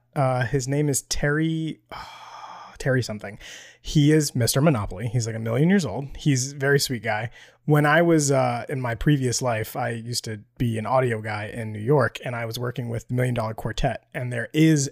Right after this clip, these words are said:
a corner of that museum, uh, dedicated to Sam Phillips from Sun Records. It's actually pieces from his booth, like, soundproofing and his actual, the keyboard, the piano, stand-up piano that was there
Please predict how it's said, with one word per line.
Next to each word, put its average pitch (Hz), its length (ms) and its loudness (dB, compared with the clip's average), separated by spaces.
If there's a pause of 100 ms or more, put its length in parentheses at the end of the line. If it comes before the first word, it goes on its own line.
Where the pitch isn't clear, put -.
a 117 420 -4 (540)
corner 180 340 8
of 131 120 2
that 139 140 2
museum, 135 600 0 (680)
uh, 123 160 2
dedicated 120 680 0
to 117 340 0
Sam 123 260 2
Phillips 117 400 -4
from 113 320 -2
Sun 110 280 -2
Records. 139 500 2
It's - 220 -6
actually 127 420 0
pieces 120 500 -4
from 127 220 2
his 120 200 0
booth, 160 460 4
like, 104 160 -6
soundproofing 143 880 0
and 104 100 -10
his 120 200 -4
actual, 113 640 -4
the 117 100 -4 (180)
keyboard, 135 560 2
the 123 80 -6
piano, 131 440 0
stand-up 135 300 -2
piano 127 200 -4
that 123 120 -6
was 120 120 -8
there 120 340 -4